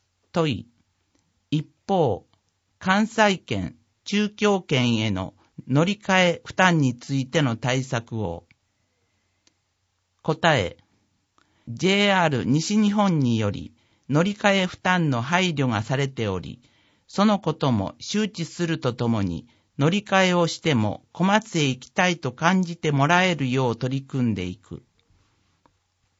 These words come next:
小松ドームアリーナ整備計画。問い、交渉の進捗状況は。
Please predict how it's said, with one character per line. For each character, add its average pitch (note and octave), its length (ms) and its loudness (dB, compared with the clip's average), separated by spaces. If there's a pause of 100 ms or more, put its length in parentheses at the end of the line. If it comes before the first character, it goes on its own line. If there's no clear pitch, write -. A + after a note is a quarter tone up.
(1300)
小 E3+ 120 -6
松 G3 360 0
ド F#3+ 220 4
ー D3 40 4
ム A#2 240 2
ア C#3 140 2
リ F3+ 280 0
ー C3+ 40 2
ナ G2+ 200 0
整 F#3 300 0
備 E3 160 -6
計 C#3 280 -2
画。 F2 200 -10 (1900)
問 F3 180 2
い、 F2 180 -4 (760)
交 G#3+ 280 4
渉 G3+ 280 2
の F#3 160 2
進 G3+ 320 0
捗 F3+ 280 -4
状 D#3+ 220 2
況 G2+ 360 -4
は。 D#2 220 -8